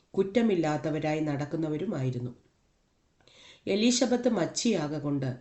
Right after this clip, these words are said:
അവർക്ക് സന്തതിയില്ലാഞ്ഞു. ഇരുവരും വയസ്സു ചെന്നവരും ആയിരുന്നു. അവൻ കൂറിന്റെ ക്രമപ്രകാരം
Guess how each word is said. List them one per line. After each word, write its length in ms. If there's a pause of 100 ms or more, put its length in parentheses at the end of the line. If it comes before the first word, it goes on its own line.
(320)
അവർക്ക് 400
സന്തതിയില്ലാഞ്ഞു. 1080 (360)
ഇരുവരും 580 (120)
വയസ്സു 380
ചെന്നവരും 560 (100)
ആയിരുന്നു. 440 (680)
അവൻ 260 (160)
കൂറിന്റെ 500
ക്രമപ്രകാരം 880